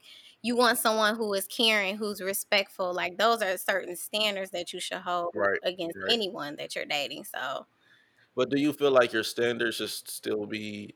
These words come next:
Speaker 2: uh, communicate, or are, are those something that you just look for, and if they don't have it, you just walk away? What is, what's the difference there?
Speaker 1: I think that it's something that you look for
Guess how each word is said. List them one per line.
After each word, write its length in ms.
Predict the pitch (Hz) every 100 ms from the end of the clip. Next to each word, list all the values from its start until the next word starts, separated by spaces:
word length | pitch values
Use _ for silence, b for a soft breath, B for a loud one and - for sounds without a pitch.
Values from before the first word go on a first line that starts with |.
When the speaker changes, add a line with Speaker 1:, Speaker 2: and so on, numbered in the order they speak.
| -
Speaker 2:
uh, 500 | 98 98 50 50 50 - _ _ _
communicate, 640 | 110 107 117 131 147 156
or 320 | 123 104 98
are, 180 | 101 107
are 100 | 107
those 220 | 104 113
something 300 | - 107 107
that 260 | 101 98 69
you 120 | 107
just 180 | 104 95
look 180 | 110 -
for, 320 | 104 98 90
and 160 | 92 98
if 100 | 92
they 100 | 104
don't 160 | 92
have 200 | 98 98
it, 80 | 92
you 80 | 98
just 200 | 82 -
walk 200 | - -
away? 200 | - 80 -
What 160 | -
is, 200 | 98 -
what's 180 | 104 98
the 100 | 107
difference 440 | 92 90 - 95 -
there? 280 | 50 - _ _ _ _ _ _ _ -
Speaker 1:
I 240 | 226 311 - -
think 320 | 330 311 -
that 160 | 240
it's 140 | 226 233
something 360 | 247 247 233
that 220 | 220 208 226
you 80 |
look 340 | 190 196 214 -
for 680 | - 277 277 269 285 311